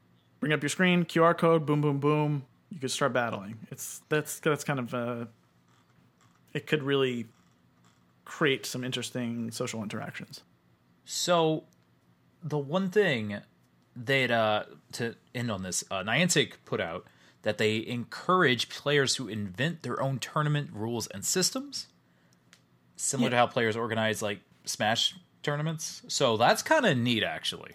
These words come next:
Speaker 1: Yeah, th-, that is really the only thing at this point that will encourage people to use Pokemon that are underused, right?
Speaker 2: Yes.
Speaker 1: So the region exclusives, the, you know,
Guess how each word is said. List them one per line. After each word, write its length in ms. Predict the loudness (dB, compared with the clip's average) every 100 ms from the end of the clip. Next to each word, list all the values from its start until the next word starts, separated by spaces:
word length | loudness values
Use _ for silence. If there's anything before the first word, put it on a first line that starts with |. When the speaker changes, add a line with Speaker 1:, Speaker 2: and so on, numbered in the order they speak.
| 0
Speaker 1:
Yeah, 320 | 2 2 0
th-, 360 | -2 0 0 4
that 280 | 4 4
is 160 | 2 0
really 440 | 0 0 2 2
the 160 | 0 -2
only 320 | 0 0 0
thing 280 | 0 -2 0
at 80 | -2
this 160 | -4
point 460 | -4 -2 -2 -2 -2
that 240 | -2 -2
will 420 | -2 0 0 -4 -12 _ _ _ _ _ _ -8
encourage 460 | -6 4 4 4 2
people 280 | 0 0 -2
to 120 | -2
use 440 | -2 0 -2 -4 -4
Pokemon 540 | -2 -2 -2 -2 -2
that 100 | -4
are 40 | -4
underused, 640 | -4 -4 -6 -8 -12 -10
right? 280 | -4 -4 -4 _ _ _ _ _ _ -8
Speaker 2:
Yes. 260 | -4 -4 -4
Speaker 1:
So 600 | -4 -2 0 0 -4 -10 _ _ _ _ _ _ _ _
the 100 | -2
region 300 | 0 2 0
exclusives, 920 | -2 2 2 2 0 -2 -2 -6 -10
the, 100 | -8 -8
you 460 | -6 -6 -8 -8
know, 240 | -6 -8